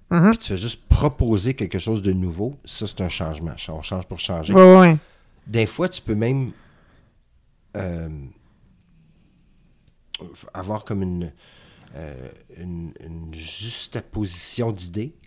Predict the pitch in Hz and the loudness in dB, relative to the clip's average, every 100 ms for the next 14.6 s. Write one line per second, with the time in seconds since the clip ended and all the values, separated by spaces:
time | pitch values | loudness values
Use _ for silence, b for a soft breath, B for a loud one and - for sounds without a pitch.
0 | - 180 - 104 - 98 - - 90 90 | 2 4 2 -8 -8 -8 -8 -12 -10 -6
1 | 117 117 117 165 - - - 113 95 95 | -4 -4 -4 -8 -10 -6 -2 -2 -2 -8
2 | _ 135 147 110 - 113 - 107 90 107 | _ -2 0 -2 -4 -8 -6 -4 -2 -4
3 | 120 104 180 180 226 180 165 - - - | -4 2 8 10 8 4 -8 -16 -14 -14
4 | - 113 98 - 98 107 - 117 98 101 | -4 -2 -2 -4 -4 -4 -6 -8 -4 -4
5 | 101 143 - - 175 139 - 120 127 160 | -2 -4 -6 -6 -4 -6 -6 -6 -4 -6
6 | - 113 151 151 117 98 104 110 98 98 | -6 -4 -4 -4 -6 -4 -4 -4 -2 -2
7 | 85 107 - - 202 240 262 269 190 - | -2 -8 -4 10 12 12 10 4 -6 -8
8 | - 156 165 _ _ _ _ - _ _ | -12 -12 -18 _ _ _ _ -20 _ _
9 | - 101 98 90 135 156 104 87 127 135 | -4 -2 -2 0 -2 0 -2 -4 -6 -4
10 | 131 160 139 127 175 160 117 110 117 - | -4 -2 -2 0 -2 -2 -2 -4 -6 -8
11 | 165 - - 117 101 - 180 190 - - | -10 -10 -8 -8 -8 -10 -12 -14 -18 -16
12 | - - - 165 165 123 131 117 107 95 | -14 -14 -6 -4 -2 -2 -4 -4 -4 -6
13 | 82 90 208 190 - b b b b b | -6 -6 2 2 2 b b b b b
14 | b b - 90 92 117 | b b -14 -6 -4 -4